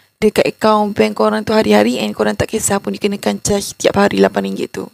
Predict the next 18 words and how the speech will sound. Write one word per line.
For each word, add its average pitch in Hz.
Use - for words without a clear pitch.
So, -
korang -
boleh 208
proceed -
lah 220
with 202
every 202
day 202
ke, -
ataupun 208
korang 208
boleh 202
pilih 208
mana-mana 208
option -
yang 208
lain 214
lah. 208